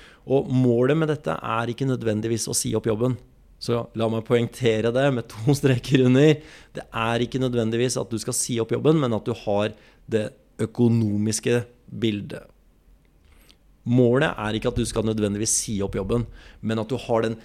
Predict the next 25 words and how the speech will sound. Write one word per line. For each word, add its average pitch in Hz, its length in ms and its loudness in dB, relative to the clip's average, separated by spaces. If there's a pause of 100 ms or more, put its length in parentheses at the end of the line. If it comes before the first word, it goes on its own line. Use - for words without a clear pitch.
(200)
økonomiske 131 840 0
tryggheten 123 560 0 (220)
til 143 240 -2
at 156 160 -2
du 151 80 -2 (100)
kan 302 400 -4
si - 180 0
opp 143 80 0
jobben 151 280 0
hvis 123 200 -4
du 147 120 -6 (120)
ønsker 110 400 -4
det, 131 140 -2
og 120 160 -6
faktisk - 560 -12 (260)
nærme 110 460 -2
deg 104 200 -2
til 113 140 0
å 107 60 -10
kunne 113 240 -4 (920)
leve 107 540 -4
av 95 240 -6
eiendom 101 340 -12
på 104 80 -20
fulltid. 110 320 -18